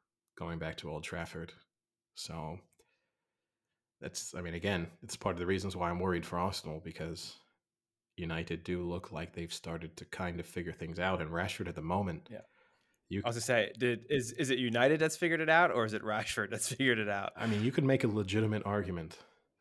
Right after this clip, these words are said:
Speaker 1: that Marcus Rashford might be the best player in the world right now.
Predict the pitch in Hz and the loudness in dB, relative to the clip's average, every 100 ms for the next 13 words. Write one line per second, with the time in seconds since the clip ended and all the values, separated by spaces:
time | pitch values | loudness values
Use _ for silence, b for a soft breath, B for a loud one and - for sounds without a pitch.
0 | - 87 85 90 92 90 - 95 92 90 | -8 -6 -4 -2 -2 -2 -4 -4 -2 -4
1 | 82 80 85 82 82 - 95 85 82 90 | -6 -8 -8 -6 -6 -6 -4 -4 -4 -4
2 | 90 82 80 - 64 | -4 -4 -8 -10 -14